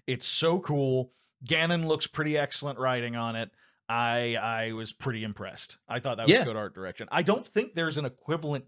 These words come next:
Speaker 1: to it in Zelda, though. I don't think it's based on anything.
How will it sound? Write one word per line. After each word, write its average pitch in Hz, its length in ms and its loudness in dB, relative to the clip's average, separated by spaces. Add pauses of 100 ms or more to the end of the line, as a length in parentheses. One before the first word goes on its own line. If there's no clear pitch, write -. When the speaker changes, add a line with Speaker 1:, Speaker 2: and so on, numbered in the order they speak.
Speaker 1:
to 147 200 -4
it 165 160 -4 (460)
in 175 340 4
Zelda, 143 500 2
though. 62 360 -10
I 131 80 2
don't 185 200 2
think 185 160 -2
it's 135 140 -10
based 139 460 -2
on 98 160 -6
anything. 92 520 -12